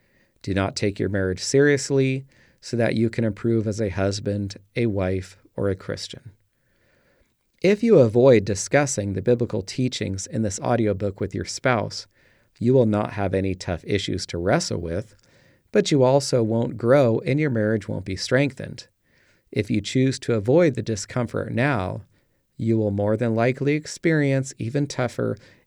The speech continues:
and more painful situations later. So I want to encourage you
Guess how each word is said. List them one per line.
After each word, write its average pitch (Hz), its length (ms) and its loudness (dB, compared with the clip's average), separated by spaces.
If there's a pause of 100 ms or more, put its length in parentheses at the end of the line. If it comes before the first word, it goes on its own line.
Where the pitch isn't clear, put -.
and 127 280 0
more 117 200 0
painful 104 400 -4
situations 98 800 -4
later. 113 460 0 (880)
So - 200 -6
I 110 100 0
want 147 320 -2
to 151 120 0
encourage 156 640 2
you 101 320 -8